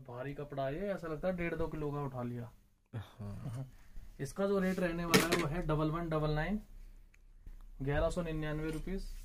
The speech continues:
Speaker 1: ये देखिए।
Speaker 2: बाकी चीज़ बहुत औसम है guys,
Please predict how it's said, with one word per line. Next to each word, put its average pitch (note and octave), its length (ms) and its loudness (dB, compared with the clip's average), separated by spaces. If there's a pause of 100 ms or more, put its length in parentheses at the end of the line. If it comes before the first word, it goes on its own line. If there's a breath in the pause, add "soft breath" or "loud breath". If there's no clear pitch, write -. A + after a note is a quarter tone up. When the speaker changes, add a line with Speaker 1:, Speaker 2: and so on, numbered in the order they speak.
(2000)
Speaker 1:
ये C#3 140 -4
देखिए। D#3 480 -6 (1700 loud breath)
Speaker 2:
बाकी B2+ 200 2
चीज़ B2 280 2
बहुत A2 240 4
औसम A2+ 280 4
है A2+ 60 6
guys, A2 280 2